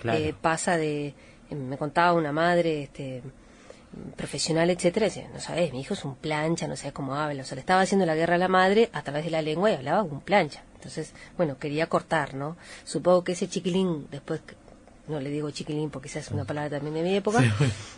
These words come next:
Speaker 1: Sí.
Speaker 2: <laughs> ese joven, digamos,
Speaker 1: Ujú.
Speaker 2: quizás si tiene cuarenta años dejó de hablar como un plancha. Pero hay un momento en esa, en esa etapa de, de, de búsqueda de quién sos que también puedes cambiar, eh,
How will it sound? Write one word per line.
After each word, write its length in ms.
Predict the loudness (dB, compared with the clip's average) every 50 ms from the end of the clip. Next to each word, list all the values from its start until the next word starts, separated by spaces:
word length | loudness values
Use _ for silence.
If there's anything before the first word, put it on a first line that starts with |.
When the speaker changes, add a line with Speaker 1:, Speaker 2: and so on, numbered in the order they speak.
| -2
Speaker 1:
Sí. 320 | -2 0 0 4 2 4 4
Speaker 2:
<laughs> 80 | 4
ese 160 | 2 2 2 0
joven, 460 | 0 4 4 6 8 8 8 6 6
digamos, 400 | 4 4 4 4 4 4 2 2
Speaker 1:
Ujú. 520 | 0 -6 -10 -8 -6 -6 -6 -6 -8 -12 -14
Speaker 2:
quizás 500 | -8 -8 -6 -2 2 4 4 4 2 -4 -10 -16 -18
si 180 | -12 -4 -4 -2
tiene 240 | 0 2 2 2 2
cuarenta 340 | 2 0 -2 -2 -2 0
años 180 | 0 2 2 2
dejó 220 | 2 2 2 2
de 20 | 0
hablar 160 | 2 0 -4
como 140 | -4 -4 -8
un 60 | -8
plancha. 340 | -10 -12 -14 -14 -14 -18 -20 -20 -20 -20 -6
Pero 160 | -4 -2 0
hay 140 | 0 0 0
un 80 | 2
momento 440 | 4 4 4 4 4 2 2 2 2
en 100 | 2 2
esa, 420 | 2 -2 -2 0 0 2 2 0 -2 -8 -20 -20 -20 -20 -20 -20 -20 -20 -20 -10
en 180 | -6 -4 -2 -2
esa 220 | -2 -2 0 0
etapa 680 | 0 2 2 0 0 2 0 0 0 2 0 0 -2 -2
de, 300 | -4 -4 -6 -6 -8 -8
de, 180 | -8 -8 -8 -6
de 100 | -6 0
búsqueda 520 | 0 0 0 0 2 2 2 2 2 -2 -4
de 160 | -6 -8 -10 -6
quién 200 | -4 -4 -2 -2
sos 240 | 0 0 0 -2
que 120 | -2 -6 -6
también 320 | -4 -4 -6 -4 -4 -4 -4
puedes 200 | -4 -4 -4 -4
cambiar, 400 | -6 -8 -8 -6 -8 -8 -10
eh, 60 | -12